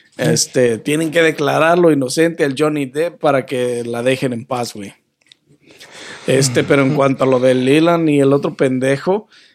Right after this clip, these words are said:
Speaker 2: este, ahí hay mucho que pinche cola que le pisen a esta vieja, güey. Ni sabe los pinches ceros que va a tener que escribir en ese cheque.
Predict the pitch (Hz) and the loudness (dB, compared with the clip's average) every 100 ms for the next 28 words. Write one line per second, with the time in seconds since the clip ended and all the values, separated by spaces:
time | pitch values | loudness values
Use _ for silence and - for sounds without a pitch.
0 | _ - 127 - - 123 120 117 117 - | _ -10 -6 -4 -2 -2 -2 -6 -10 -20
1 | _ - 117 117 135 196 165 151 220 - | _ -12 -6 -2 2 4 2 2 -2 0
2 | 202 156 147 139 131 - 156 165 143 135 | 0 2 2 0 0 0 2 2 0 -2
3 | 131 151 156 - 139 156 151 165 151 131 | -4 -6 -4 -4 -4 -2 -2 0 -2 0
4 | 143 139 156 143 160 151 139 147 143 143 | 0 2 2 2 2 2 2 2 2 0
5 | 143 139 110 - 127 151 139 131 - 143 | -2 -4 -4 -4 0 2 0 -2 -6 -10
6 | 143 143 151 143 - 135 135 147 143 139 | -6 0 0 -2 -2 -2 0 0 0 -2
7 | 147 - 147 135 143 143 139 - - 131 | -4 0 0 2 2 0 -2 -4 -4 -4
8 | - 135 | -2 -4